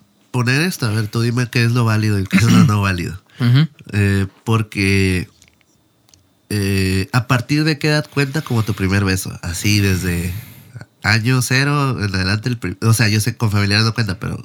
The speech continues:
Speaker 1: con
Speaker 2: Yo digo que a partir de los doce.
Speaker 1: Ok, ya.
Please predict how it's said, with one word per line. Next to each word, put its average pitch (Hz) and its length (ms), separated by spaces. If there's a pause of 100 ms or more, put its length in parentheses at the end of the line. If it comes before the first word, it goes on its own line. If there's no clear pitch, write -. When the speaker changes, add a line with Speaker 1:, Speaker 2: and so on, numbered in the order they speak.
Speaker 1:
con 92 340
Speaker 2:
Yo 165 180
digo 247 280
que 247 80
a 196 60
partir 156 220
de 196 60
los 135 80
doce. 110 220 (640)
Speaker 1:
Ok, 110 180 (1040)
ya. 92 240